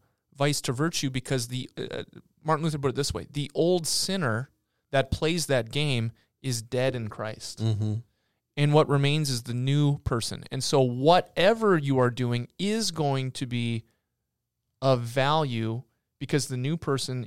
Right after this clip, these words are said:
Speaker 1: is, carries out good works spontaneously that God is pleased with.
Speaker 2: Mm-hmm.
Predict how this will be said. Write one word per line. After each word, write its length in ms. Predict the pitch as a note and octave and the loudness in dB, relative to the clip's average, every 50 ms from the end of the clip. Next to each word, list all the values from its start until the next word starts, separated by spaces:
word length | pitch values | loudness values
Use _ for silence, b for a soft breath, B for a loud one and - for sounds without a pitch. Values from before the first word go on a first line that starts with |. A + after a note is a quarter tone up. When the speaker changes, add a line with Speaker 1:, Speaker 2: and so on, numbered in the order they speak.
| - | -6
Speaker 1:
is, 320 | - C3 B2 B2 A#2+ - - _ - - | -4 -4 -2 -2 -4 -6 -8 _ -16 -8
carries 340 | - D3 C#3+ C#3 C#3 B2+ C#3 | -4 -2 -2 0 0 2 2
out 200 | B2 A#2+ - - - - - C#3+ | 2 2 0 -2 -6 -16 -10 -4
good 160 | - D3 C3+ | -2 -2 0
works 460 | C3+ C#3 C#3 C3+ - - - - - _ _ _ _ _ _ _ - | 0 -2 -2 -2 -2 -4 -4 -4 -6 _ _ _ _ _ _ _ -10
spontaneously 1080 | - - - C#3 C3 B2 A#2+ - D3 C#3 C#3+ C#3+ C3 A#2+ - - A#2 A#2 A#2 A2+ A#2+ - _ - | -8 -4 0 0 0 0 0 -2 -2 -2 -2 -2 -2 -2 -2 -2 -4 -2 -2 -4 -4 -8 _ -6
that 160 | - A#2 - | -6 -4 -2
God 220 | - B2 A#2 A#2 A2+ | 0 2 2 2 0
is 100 | A2 - | -2 -4
pleased 460 | - - - B2+ B2 B2 A2+ - - | -8 -10 -10 -8 -8 -8 -8 -10 -12
with. 200 | - - - - _ _ - | -16 -18 -18 -20 _ _ -6
Speaker 2:
Mm-hmm. 420 | A2+ A2 G#2+ G#2 G#2+ A2 G#2+ G#2+ | -4 -2 0 0 0 -2 -2 -2